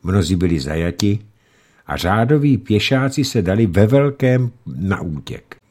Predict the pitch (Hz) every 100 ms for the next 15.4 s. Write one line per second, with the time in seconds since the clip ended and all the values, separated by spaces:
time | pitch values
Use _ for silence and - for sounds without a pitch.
0 | - 85 101 107 123 120 - 90 98 107
1 | 104 117 113 113 113 107 80 87 - 110
2 | 110 107 104 113 - - 107 104 78 78
3 | 69 69 85 101 _ _ _ _ _ _
4 | - 85 - 107 95 85 87 - - 135
5 | 64 55 - _ _ - 71 73 76 60
6 | 57 50 - _ - 180 - 175 - 113
7 | 139 147 170 156 127 135 156 151 151 151
8 | 143 160 139 87 76 76 85 101 135 -
9 | 85 71 76 82 71 - 78 85 78 71
10 | 78 73 78 - 71 65 58 - _ _
11 | _ _ _ _ - 127 117 85 80 135
12 | - - 95 113 - 135 143 151 117 104
13 | 117 - 117 120 123 117 - 131 120 110
14 | - - 110 117 117 120 110 - 71 67
15 | 67 71 90